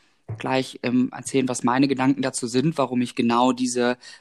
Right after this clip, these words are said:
Reihenfolge beziehungsweise warum ich, ähm, diese Art der Meditation für mich am besten finde.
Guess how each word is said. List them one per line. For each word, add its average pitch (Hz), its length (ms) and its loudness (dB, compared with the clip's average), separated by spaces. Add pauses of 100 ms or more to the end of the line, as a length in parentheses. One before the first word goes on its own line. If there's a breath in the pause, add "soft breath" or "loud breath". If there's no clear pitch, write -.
Reihenfolge 131 920 4
beziehungsweise 123 960 2
warum 120 320 2
ich, 123 360 -4
ähm, 127 160 -2
diese 135 260 2
Art 135 260 2
der 127 80 0
Meditation 123 840 0
für - 140 -6
mich 120 220 0
am 110 80 0
besten 120 380 4
finde. 110 520 2